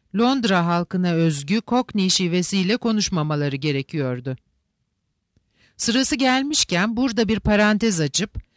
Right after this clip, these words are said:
beni öteden beri çok tedirgin eden şu şive ve toplumsal sınıflar konusuna kısaca değinmek isterim. İngiltere'de toplum üçe bölünür.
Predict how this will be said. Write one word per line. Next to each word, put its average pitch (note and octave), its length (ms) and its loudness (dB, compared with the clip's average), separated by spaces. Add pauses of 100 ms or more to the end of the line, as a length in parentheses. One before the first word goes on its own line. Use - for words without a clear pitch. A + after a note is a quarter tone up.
(140)
beni A3 200 2
öteden B3+ 500 0
beri G#3 180 2
çok - 280 -4
tedirgin D#3+ 500 0
eden D#3+ 340 0
şu A#3+ 200 -2
şive G#3 500 2
ve A3+ 120 0
toplumsal G#3+ 680 -2
sınıflar G#3 520 -2
konusuna E3 480 -4
kısaca G#3+ 440 -4
değinmek F3 460 0
isterim. C3 400 -6 (1080)
İngiltere'de A3+ 840 2
toplum A#3 460 0
üçe A3 300 0
bölünür. C#3+ 480 0